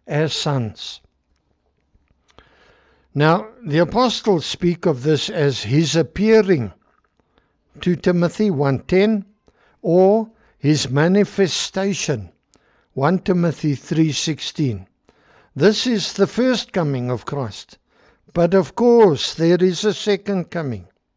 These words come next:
Jesus spoke of the future coming. Die woord daarvoor, parousia. Parousia, P A R O U S I A.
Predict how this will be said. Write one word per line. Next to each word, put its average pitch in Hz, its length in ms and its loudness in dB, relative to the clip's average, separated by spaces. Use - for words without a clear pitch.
Jesus 165 680 0
spoke 190 400 0
of 180 220 -2
the 160 100 0
future 240 560 -2
coming. 131 480 -4
Die 139 120 0
woord 175 280 2
daarvoor, 185 540 2
parousia. 190 1040 2
Parousia, 156 760 0
P 165 140 0
A 185 240 0
R 175 260 2
O 165 140 2
U 139 640 -2
S 143 240 -2
I 143 380 -6
A. 113 240 -8